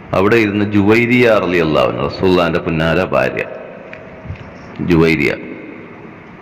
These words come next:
ജുവൈരിയത്ത് റളിയല്ലാഹു അൻഹ ദിക്ർ ചൊല്ലാണ്. റസൂൽ അങ്ങനെ പോയിട്ട് സ്വഹാബികളൊക്കെ കണ്ട് ഒരു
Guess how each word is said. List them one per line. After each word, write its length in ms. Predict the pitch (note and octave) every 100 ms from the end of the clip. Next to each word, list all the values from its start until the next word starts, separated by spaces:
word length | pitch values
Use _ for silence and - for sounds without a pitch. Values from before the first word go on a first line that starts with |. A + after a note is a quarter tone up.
| - - G#2+ E2+ F2+
ജുവൈരിയത്ത് 520 | F#2+ G#2+ A2+ A2 G#2+ F#2
റളിയല്ലാഹു 560 | F2 F2 D#2+ D#2 D2+ D2+
അൻഹ 180 | D2 C2 D#2 - - - E2
ദിക്ർ 300 | G2 - A#2 G#2+
ചൊല്ലാണ്. 360 | E2 A1+ A1+ - - - - -
റസൂൽ 260 | - A2+ C3+
അങ്ങനെ 160 | C3+ A#2+ A#2
പോയിട്ട് 320 | A2+ G#2+ A#2 - - - - - - - - -
സ്വഹാബികളൊക്കെ 600 | G#2 G2 F#2+ F#2+ F2 F2+ F#2
കണ്ട് 280 | E2+ D#2+ F#2+ - - - - - -
ഒരു 160 | G2